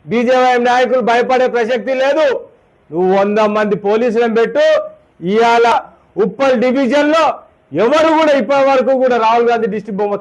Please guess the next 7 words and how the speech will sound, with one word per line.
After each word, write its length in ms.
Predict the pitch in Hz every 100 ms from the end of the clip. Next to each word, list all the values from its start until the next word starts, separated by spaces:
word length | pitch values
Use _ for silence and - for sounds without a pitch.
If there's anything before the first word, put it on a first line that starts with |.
| 190
తగలబెట్టలే. 680 | 208 269 285 269 285 320 330 - - _ 147
మేము 180 | 226 247 196
తగలబెట్టి 460 | 220 277 302 330 349
చూపిస్తామని 640 | 339 311 311 302 285 277 262
చెప్పి 280 | 254 - 240 214 - - -
భారతీయ 320 | 180 226 196 233 214
జనతా 260 | 208 214